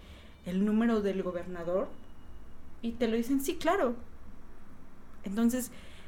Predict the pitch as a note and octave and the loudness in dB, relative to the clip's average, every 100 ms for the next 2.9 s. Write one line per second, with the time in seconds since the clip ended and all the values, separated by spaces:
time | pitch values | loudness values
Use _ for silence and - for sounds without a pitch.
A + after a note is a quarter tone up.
0 | - A3+ A#3+ C#4 E4+ - B3+ A#3+ C4+ B3 | 0 8 10 12 10 8 2 6 8 8
1 | A3+ A3+ F#3 F3+ F#3 G3+ G#3+ A3 E3+ F3 | 6 4 2 2 2 2 2 2 0 -2
2 | F3+ F3 F3+ G3 G3 F3+ F3+ E3+ E3 | -2 -2 2 2 0 -2 -4 -4 -4